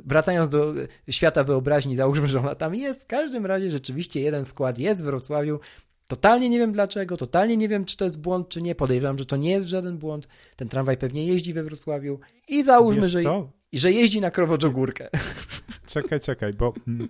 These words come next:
Speaker 2: ostatnio mieliśmy na, we Wrocławiu jakiś tramwaj na testach. Ja nie wiem właśnie, czy on nie z Klako-, nie, on chyba z Poznania. Tak, to był
Speaker 1: Jakiś tam
Speaker 2: te-
Speaker 1: skład jest.
Speaker 2: Tak, to był...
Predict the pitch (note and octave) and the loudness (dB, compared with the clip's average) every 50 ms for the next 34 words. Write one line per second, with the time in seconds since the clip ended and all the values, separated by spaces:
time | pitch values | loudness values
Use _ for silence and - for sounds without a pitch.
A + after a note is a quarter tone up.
0 | - _ _ - - - - F#3+ G3+ G3 G3+ G3 F#3+ F#3+ F#3 E3+ - - D3 C3+ | -12 _ _ -12 -12 -8 -6 -8 -6 -2 0 0 0 0 0 -2 -4 -6 -6 -6
1 | C3 C3 B2+ B2 B2 B2 B2 A#2+ A2+ A2+ C3 B2+ B2 B2+ A#2+ - - D3 C#3 C#3+ | -6 -6 -6 -6 -6 -6 -8 -8 -8 -8 -8 -8 -6 -8 -8 -8 -8 -10 -8 -8
2 | C#3 B2+ - C3+ B2+ - - - C#3+ C3+ C3 A#2+ A#2 A2 A2+ A2+ G#2 _ _ - | -10 -12 -12 -14 -18 -16 -12 -8 -8 -6 -6 -6 -8 -8 -8 -10 -12 _ _ -10
3 | A#2 G#2 - - - C3 C#3 C3+ - C3+ B2+ A#2+ B2+ C#3 C#3+ C#3+ C3+ C3 C3 - | -10 -10 -10 -10 -12 -10 -10 -10 -10 -12 -10 -10 -8 -8 -10 -10 -10 -12 -14 -14
4 | - C#3 C3 - - C3+ B2 B2 B2+ B2+ B2+ B2 B2 - - B2 A#2+ A2+ - _ | -14 -16 -16 -14 -14 -12 -10 -10 -10 -10 -10 -12 -14 -16 -16 -16 -16 -16 -16 _
5 | - - _ _ - B2 B2+ A#2+ A2 G#2 - - - A2+ - - - A2+ G2+ A2+ | -20 -20 _ _ -8 -6 -4 -4 -4 -6 -8 -10 -12 -12 -12 -12 -14 -16 -14 -12
6 | A2+ A2 G#2 F#2+ F2+ E2+ - - - B2 A2+ - - G#2+ G#2+ A2 A2 G#2+ A2 A2+ | -12 -10 -10 -10 -12 -14 -12 -8 -6 -6 -6 -6 -10 -20 -20 -18 -20 -18 -20 -20
7 | - - - - - - _ - C3 D#3 G3 A3 - - - - F3 D#3+ A#2 A#2 | -20 -20 -20 -20 -20 -16 _ -2 2 2 2 2 0 -2 -4 -4 -4 -4 -4 0
8 | A2 C#3+ C3+ C3 B2 A2+ G#2 G2+ - - _ _ _ _ - G#2+ - _ - - | 0 2 2 2 0 -2 -4 -4 -6 -12 _ _ _ _ -14 -14 -14 _ -20 -20
9 | - - - - B2 A#2+ A#2+ | -20 -18 -12 -12 -10 -10 -10